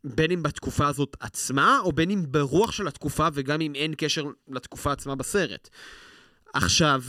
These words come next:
אה, כאמור, עלילת המסגרת פה זאת האליזבת השנייה שמגיעה ו-, ו-, ו-, ונוסעת בזמן, מה שנקרא. <laughs> אמ, אבל היא בעצם עדה, אה, ו-, בעצם מה ש-,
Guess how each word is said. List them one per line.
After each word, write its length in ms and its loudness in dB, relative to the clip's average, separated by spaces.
אה, 260 4
כאמור, 380 0
עלילת 260 -2
המסגרת 420 0
פה 320 0
זאת 160 -8
האליזבת 480 -2
השנייה 380 2
שמגיעה 580 2
ו-, 100 -4
ו-, 360 -6
ו-, 260 -6
ונוסעת 440 -2
בזמן, 380 2
מה 120 2
שנקרא. 440 0
<laughs> 80 -8
אמ, 720 2
אבל 380 0
היא 520 0
בעצם 460 0
עדה, 320 0
אה, 340 -2
ו-, 200 -4
בעצם 320 2
מה 60 4
ש-, 100 2